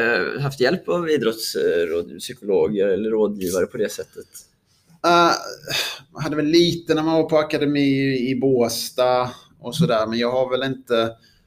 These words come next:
Speaker 2: tagit hjälp av en idrottspsykolog på, på det sättet. Jag har mer känt att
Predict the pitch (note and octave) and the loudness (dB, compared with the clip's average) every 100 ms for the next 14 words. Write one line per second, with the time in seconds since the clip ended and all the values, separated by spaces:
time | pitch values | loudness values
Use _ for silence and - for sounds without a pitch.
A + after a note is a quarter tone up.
0 | _ _ - B2+ A#2+ A#2 B2+ A2+ G#2 A2+ | _ _ -4 -2 -2 2 2 2 0 -2
1 | A#2+ B2 A#2 - - - G#2+ G#2 G#2 - | 0 0 0 2 0 0 -2 -2 -2 -10
2 | _ _ - G#2+ G#2 - A2 A2 G#2 A2 | _ _ -4 -2 -2 -4 -2 0 0 -2
3 | - - _ A2 A#2 B2 B2+ A#2+ - - | -4 -12 _ -2 0 0 0 0 0 2
4 | B2+ G#2+ G#2 - G#2 G#2+ - - | 2 0 -4 -2 -2 -2 -6 -14